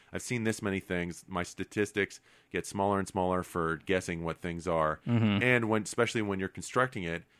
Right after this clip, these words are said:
Speaker 1: there's a skill in constructing it so that you will get what you need when you need it. This doesn't have any of that. And
Speaker 2: Yeah.
Speaker 1: it has so many cards that are so wildly different that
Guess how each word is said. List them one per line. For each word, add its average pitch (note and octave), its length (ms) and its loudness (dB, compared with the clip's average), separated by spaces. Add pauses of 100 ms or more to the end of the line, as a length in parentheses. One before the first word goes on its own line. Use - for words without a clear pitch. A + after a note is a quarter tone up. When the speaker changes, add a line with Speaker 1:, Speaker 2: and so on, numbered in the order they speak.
(160)
Speaker 1:
there's G2+ 180 0
a F#2 60 -4
skill B2 320 -2
in A#2 80 -4
constructing G#2+ 560 -2
it E2 100 -8
so G#2 140 -2
that F#2 260 0
you F#2+ 160 -6
will A2 320 6
get F#2+ 240 2
what F#2+ 180 0
you F#2 60 -4
need F2+ 240 -2
when E2+ 140 -2
you E2+ 100 -6
need E2+ 240 -2
it. - 160 -8 (460)
This A#2+ 160 -6
doesn't B2+ 240 0
have F#2 160 2
any F#2+ 200 2
of D2+ 100 -2
that. C2 240 -6 (300)
And B2 100 2
Speaker 2:
Yeah. G2+ 120 8
Speaker 1:
it G2+ 60 6
has G#2+ 120 4
so C3+ 540 2
many G#2 320 2
cards G#2+ 600 2 (280)
that F#2+ 140 -2 (140)
are F2+ 100 -4
so - 360 2
wildly G2 500 4
different A2+ 480 -2 (720)
that G#2 320 2